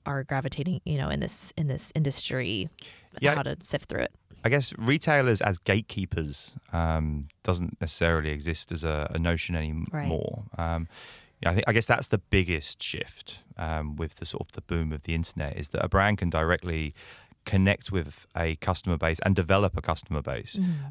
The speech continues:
Speaker 2: Uh, whereas previously, you know, you would,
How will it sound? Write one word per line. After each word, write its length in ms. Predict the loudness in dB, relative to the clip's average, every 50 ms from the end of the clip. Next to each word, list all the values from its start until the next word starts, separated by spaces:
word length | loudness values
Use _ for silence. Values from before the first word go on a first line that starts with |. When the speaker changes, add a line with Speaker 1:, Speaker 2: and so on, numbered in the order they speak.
| -2
Speaker 2:
Uh, 240 | 2 4 4 4 4
whereas 320 | 4 4 6 6 6 4 2
previously, 920 | 2 2 2 2 4 2 2 2 2 0 0 0 0 -2 -4 -6 -10 -12 _ _ _ -8
you 100 | -4 -2
know, 140 | -2 -2 -4 -6 -10 -16 _ _
you 200 | -2 0 0 0 2
would, 200 | 0 -2 -2